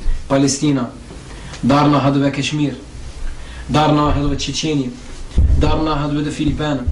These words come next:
Daarna hadden we Afghanistan. Daarna hadden we Irak. En elke dag gaan we een stap verder naar achter. Waarom? Omdat we hebben gedaan wat de stieren hebben gedaan.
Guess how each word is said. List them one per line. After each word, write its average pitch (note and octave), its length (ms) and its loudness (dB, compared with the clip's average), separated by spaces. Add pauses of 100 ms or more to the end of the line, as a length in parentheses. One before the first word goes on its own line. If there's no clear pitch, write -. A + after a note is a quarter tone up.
(1800)
Daarna D3 480 -2
hadden C#3+ 220 0
we D3+ 80 -4
Afghanistan. C#3 680 -4 (640)
Daarna D#3 440 4
hadden D3 300 0
we D3 200 0
Irak. D3+ 360 -4 (1500)
En B2 240 4
elke D#3+ 520 0
dag D3 200 -2 (220)
gaan D3 280 0
we D3 60 -4
een C3+ 60 -4
stap C3 280 -6
verder C3+ 300 -2
naar C3+ 140 0
achter. - 180 -6 (200)
Waarom? D3 300 2 (1040)
Omdat C#3+ 320 4
we D3+ 100 4
hebben C3+ 200 0
gedaan D#3 380 0
wat D3 120 -6
de C#3+ 80 -4
stieren F3 380 -2
hebben C#3 180 0
gedaan. A#2+ 280 -2